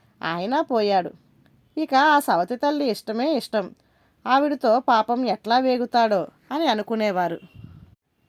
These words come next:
ఇటువంటి మాటలు విని విని వెంకడికి తన సవతి తల్లి పైన ఒక విధమైన అనుమానం ఏర్పడింది. వాడేదన్నా వెధవ పని చేస్తే బంగారి కోపడ్డప్పుడు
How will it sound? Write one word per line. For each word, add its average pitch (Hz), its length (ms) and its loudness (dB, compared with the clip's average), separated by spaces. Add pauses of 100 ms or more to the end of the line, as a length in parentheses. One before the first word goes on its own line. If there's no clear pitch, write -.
(140)
ఇటువంటి 330 460 0
మాటలు 247 460 0
విని 233 420 -2
విని 220 420 -2 (340)
వెంకడికి 233 680 -2
తన 277 240 0
సవతి 196 360 -2
తల్లి 311 280 -2
పైన 262 580 -2 (360)
ఒక 320 160 0
విధమైన 269 580 0
అనుమానం 254 640 0
ఏర్పడింది. 185 680 -4 (840)
వాడేదన్నా 294 680 2
వెధవ 226 340 0
పని 294 220 -2
చేస్తే 202 640 -4 (360)
బంగారి 240 460 2
కోపడ్డప్పుడు 254 1000 0